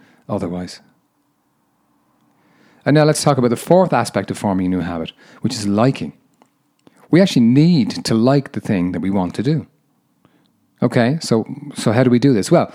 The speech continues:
we want to get the rewards of our efforts, because when we get a reward, this fortifies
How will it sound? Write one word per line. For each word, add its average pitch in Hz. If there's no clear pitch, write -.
we 139
want 151
to 143
get 131
the 117
rewards 110
of 101
our 95
efforts, -
because 123
when 143
we 165
get 147
a 123
reward, 117
this 123
fortifies 101